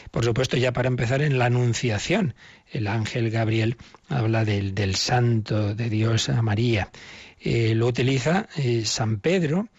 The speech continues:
cuando, tras ese discurso,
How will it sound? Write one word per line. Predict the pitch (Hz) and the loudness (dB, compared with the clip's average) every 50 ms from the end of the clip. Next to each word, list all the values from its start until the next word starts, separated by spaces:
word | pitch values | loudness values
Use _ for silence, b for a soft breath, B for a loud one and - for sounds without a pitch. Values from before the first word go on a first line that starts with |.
| B B B B B B B | B B B B B B B
cuando, | - 151 127 123 123 123 120 120 120 117 113 120 120 120 120 117 120 117 113 110 113 113 107 110 | -6 -2 0 2 2 2 2 2 2 2 2 0 0 0 0 0 0 0 0 0 -2 -2 -4 -4
tras | - 127 123 123 - 147 | -2 -2 -2 0 0 -2
ese | 139 - 175 160 | -2 0 0 0
discurso, | 151 143 131 - - 165 160 160 151 135 - - 151 147 147 143 - | 0 0 -2 -2 -2 -2 -2 -2 -2 -4 -2 -2 -2 0 0 -2 -4